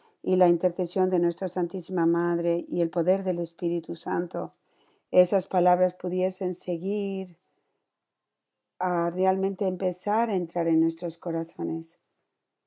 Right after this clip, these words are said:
para estar grabadas y traspasar nuestros corazones. Así que voy a leerla completamente, las palabras que el Señor nos, me dio.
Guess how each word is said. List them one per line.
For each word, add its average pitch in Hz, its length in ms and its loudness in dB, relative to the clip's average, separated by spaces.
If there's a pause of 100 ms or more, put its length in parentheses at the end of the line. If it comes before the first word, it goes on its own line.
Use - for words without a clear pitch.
(880)
para 185 240 0
estar 180 380 -2
grabadas 185 960 2
y 180 120 -8
traspasar 185 640 -8
nuestros 170 380 -10
corazones. 165 800 -12 (680)
Así 180 280 -4
que 180 140 -2
voy 180 260 2
a 185 140 4 (120)
leerla 190 760 2 (180)
completamente, 180 960 0
las 190 180 -8
palabras 180 560 -4
que - 100 -12
el 175 60 -10
Señor 165 240 -2
nos, 170 240 -8
me 180 100 -4
dio. 180 280 -4